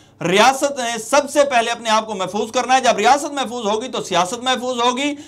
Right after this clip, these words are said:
हाँ, कल आप ये कह रहे थे, आप ही के लोग खड़े होकर on the floor assembly के अंदर ये कह रहे थे कि जनाब इस रियासत ने, ये जो एस्टैब्लिशमेंट है, इसने अवाम की हड्डियों से गूदा तक निचोड़ लिया है, इन्होंने आज तक एक जंग नहीं जीती, इनकी टांगें कांपती हैं।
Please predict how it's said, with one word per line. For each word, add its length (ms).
हाँ, 320
कल 240
आप 240
ये 140
कह 220
रहे 180
थे, 200
आप 340
ही 120
के 140
लोग 280
खड़े 160
होकर 440
on 80
the 80
floor 420
assembly 340
के 80
अंदर 260
ये 100
कह 200
रहे 180
थे 160
कि 120
जनाब 480
इस 320
रियासत 600
ने, 320
ये 120
जो 120
एस्टैब्लिशमेंट 840
है, 320
इसने 420
अवाम 420
की 180
हड्डियों 420
से 200
गूदा 300
तक 180
निचोड़ 460
लिया 260
है, 260
इन्होंने 320
आज 200
तक 240
एक 340
जंग 240
नहीं 300
जीती, 420
इनकी 260
टांगें 440
कांपती 400
हैं। 320